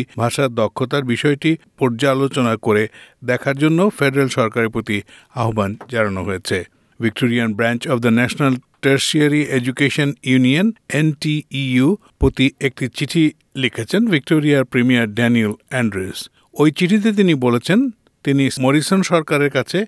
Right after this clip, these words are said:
এ বিষয়ে পরিবর্তন আনার সুপারিশ করতে চান। স্টুডেন্ট ভিসার ক্ষেত্রে বর্তমানে ভর্তির শর্ত হিসেবে ইন্টারন্যাশনাল ইংলিশ ল্যাঙ্গুয়েজ টেস্টিং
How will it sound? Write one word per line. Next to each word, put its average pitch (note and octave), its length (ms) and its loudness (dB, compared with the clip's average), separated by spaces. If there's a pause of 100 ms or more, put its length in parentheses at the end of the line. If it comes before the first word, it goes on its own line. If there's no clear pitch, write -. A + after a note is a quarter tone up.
(180)
এ C3+ 160 2
বিষয়ে C#3+ 400 0 (140)
পরিবর্তন C3+ 500 0
আনার A#2+ 380 0
সুপারিশ A2+ 560 -4 (260)
করতে A#2 320 -2
চান। G2+ 240 -2 (220)
স্টুডেন্ট A#2+ 420 0
ভিসার A2 280 -4
ক্ষেত্রে C3+ 380 -2
বর্তমানে C#3 580 0 (260)
ভর্তির C#3+ 420 2
শর্ত F3 260 0
হিসেবে F3 380 2 (180)
ইন্টারন্যাশনাল D#3 580 0 (140)
ইংলিশ C#3+ 340 2 (100)
ল্যাঙ্গুয়েজ C3 460 0 (120)
টেস্টিং D3 360 -2